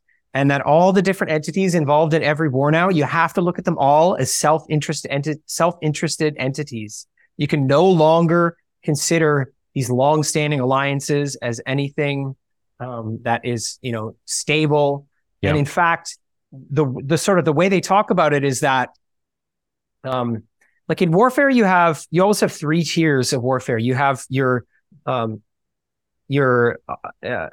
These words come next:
Speaker 1: strategic objective, right? That's the top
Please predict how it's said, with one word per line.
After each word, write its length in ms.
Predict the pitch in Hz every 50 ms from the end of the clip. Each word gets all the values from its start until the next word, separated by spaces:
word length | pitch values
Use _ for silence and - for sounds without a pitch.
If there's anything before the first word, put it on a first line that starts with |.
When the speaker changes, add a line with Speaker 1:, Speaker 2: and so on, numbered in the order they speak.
| _
Speaker 1:
strategic 640 | - - - - 175 - - 233 226 190 220 220 -
objective, 600 | 170 143 - 185 175 175 - 208 208 220 226 - _ _ _ _ _ _ -
right? 200 | - 160 202 196
That's 220 | - 156 147 -
the 120 | - - -
top 460 | - - - 156 156 156 151 -